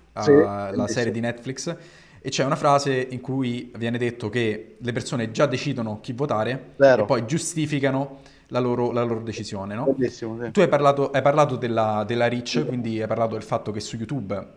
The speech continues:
Speaker 1: una delle metriche più importanti non era tanto il click delle persone, ma il fatto che lo vedessero.
Speaker 2: Sì.
Speaker 1: Ehm, questa è una cosa che tendenzialmente parlassi con un'azienda, fa-, facessi una consulenza, direi: "Ma,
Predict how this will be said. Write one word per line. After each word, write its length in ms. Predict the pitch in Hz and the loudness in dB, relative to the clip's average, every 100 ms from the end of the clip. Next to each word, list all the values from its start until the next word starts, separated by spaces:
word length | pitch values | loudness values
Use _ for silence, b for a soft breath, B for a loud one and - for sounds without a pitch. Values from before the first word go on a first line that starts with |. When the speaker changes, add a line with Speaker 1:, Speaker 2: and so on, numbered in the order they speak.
| - | -8
Speaker 1:
una 180 | 123 | -2
delle 160 | 117 113 | 0 0
metriche 280 | 120 117 110 | 0 0 -4
più 120 | 120 | -6
importanti 480 | 110 110 156 151 131 | -8 -2 -2 0 -2
non 140 | 120 | -2
era 140 | 139 135 | -2 0
tanto 260 | 117 113 | -2 -2
il 140 | 117 - | -6 -4
click 340 | 131 135 - | -4 -4 -4
delle 140 | 107 | -6
persone, 340 | 110 107 135 117 | -4 -4 -4 -2
ma 80 | 104 | -2
il 60 | |
fatto 240 | 117 110 107 | -4 -6 -6
che 160 | 107 | -8
lo 100 | - | -6
vedessero. 640 | 110 113 101 - 107 143 b b b b | -4 -4 -4 -4 -4 -6 b b b b
Speaker 2:
Sì. 180 | 123 110 - | -4 -4 -4
Speaker 1:
Ehm, 440 | 107 107 104 107 - | 0 2 2 -2 -4
questa 220 | 196 190 | -2 0
è 40 | 147 | 0
una 100 | 147 | 0
cosa 200 | 139 120 | -2 -2
che 120 | 110 | -4
tendenzialmente 760 | 117 117 117 127 123 123 110 | -4 -4 -2 -2 -2 0 -2
parlassi 580 | 110 - 104 120 120 - | -2 -4 -2 2 0 0
con 120 | 110 | -4
un'azienda, 460 | 107 104 110 117 107 | -2 -4 -2 -2 -2
fa-, 140 | 110 107 - | -6 -8 -10
facessi 260 | 113 113 | -10 -8
una 80 | 107 | -8
consulenza, 520 | 117 113 131 123 123 | -8 -4 -2 -2 -2
direi: 280 | 104 101 98 - - | -2 -4 -6 -12 -16
"Ma, 120 | 92 | -16